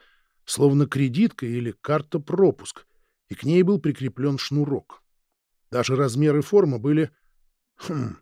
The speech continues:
я никогда этого не замечал, но стандартные размеры карт всегда были очень близки к золотому сечению.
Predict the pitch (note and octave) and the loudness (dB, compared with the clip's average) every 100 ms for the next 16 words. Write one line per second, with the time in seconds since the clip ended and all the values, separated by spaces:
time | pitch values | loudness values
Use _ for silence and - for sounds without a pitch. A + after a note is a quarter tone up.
0 | _ _ - - _ _ _ - G2+ A2+ | _ _ -20 -20 _ _ _ -16 -14 -8
1 | B2+ D#3 C#3+ D3 D3+ C3+ D#3 C#3+ A3+ D3 | -2 0 2 2 2 4 2 4 2 2
2 | B2 A2 C3+ B2+ A#2 F3+ D#3 D3 C#3 A#2 | 0 -6 -6 -4 0 0 2 0 0 0
3 | C#3 D#3 C3+ - D3+ D3 - A2 A#2+ C#3 | -2 0 -2 -2 -4 -4 -10 -10 -8 -2
4 | D3 C#3+ C#3+ C3+ A#2+ B2+ - - D#3 B2 | 0 0 -2 -6 -8 -8 -8 -8 -6 -2
5 | C#3+ C3 - B2 A#2 - - - F#2+ E2 | -2 -4 -6 -10 -8 -10 -12 -12 -12 -14